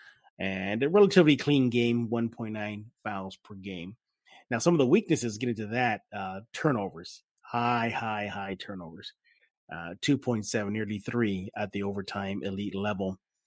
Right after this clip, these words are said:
We mentioned the free throw percentage is low and the three-point percentage are low. You're looking at turnovers and three-point percentage, that hurts them because it's a three-point heavy, uh, N B A era,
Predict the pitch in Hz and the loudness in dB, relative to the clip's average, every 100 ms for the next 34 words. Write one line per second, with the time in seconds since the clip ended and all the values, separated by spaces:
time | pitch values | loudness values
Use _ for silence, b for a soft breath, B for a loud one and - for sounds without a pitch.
0 | _ - 107 98 104 104 165 160 160 160 | _ 0 0 0 -4 8 10 10 8 8
1 | 151 160 151 151 131 147 147 143 143 139 | 8 8 8 6 8 10 12 12 8 2
2 | _ _ _ _ - 101 101 98 113 107 | _ _ _ _ -6 -4 -4 0 0 2
3 | 104 98 95 - 101 95 98 95 95 95 | 0 -2 -4 -4 -2 -2 -2 -2 0 -2
4 | 101 131 120 127 123 127 120 - - - | -4 2 6 6 6 4 4 -2 -14 -14
5 | _ _ _ - 156 143 139 135 123 107 | _ _ _ 6 8 8 8 4 2 4
6 | 151 139 131 123 127 143 185 147 120 - | 4 4 2 2 2 4 6 6 2 -8
7 | _ _ _ _ 120 107 - 269 - 156 | _ _ _ _ 0 2 4 6 6 6
8 | 135 B B B B _ 131 120 131 117 | 6 B B B B _ -2 2 4 4
9 | 117 - 113 117 - 127 120 127 120 117 | 2 -4 -4 -4 -2 -2 0 2 2 2
10 | 123 123 127 123 120 120 127 127 123 117 | 2 2 2 2 2 2 2 4 2 4
11 | 131 156 160 156 | 4 6 6 4